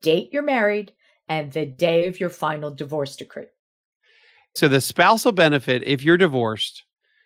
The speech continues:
Speaker 2: and let's just, let's flip the example here because we always use husband, older wife.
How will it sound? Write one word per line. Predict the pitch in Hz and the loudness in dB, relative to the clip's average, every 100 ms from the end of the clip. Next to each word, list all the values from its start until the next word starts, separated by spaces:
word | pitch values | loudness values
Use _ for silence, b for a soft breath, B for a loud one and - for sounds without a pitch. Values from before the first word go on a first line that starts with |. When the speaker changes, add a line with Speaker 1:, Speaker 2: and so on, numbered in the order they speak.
| _ | _
Speaker 2:
and | - 151 | -2 4
let's | 196 | 4
just, | - 220 - - | 4 -2 -2 2
let's | 190 185 | 2 2
flip | - 185 185 | -2 2 2
the | - 143 | 2 -4
example | 123 123 123 113 107 | -2 0 0 -2 -6
here | 104 104 | -6 -6
because | 107 110 | -6 -4
we | 113 123 | 0 2
always | 127 131 113 | 4 2 0
use | 117 | -2
husband, | 139 143 127 135 | 2 2 2 0
older | 120 120 | 0 -2
wife. | 120 123 | 0 -2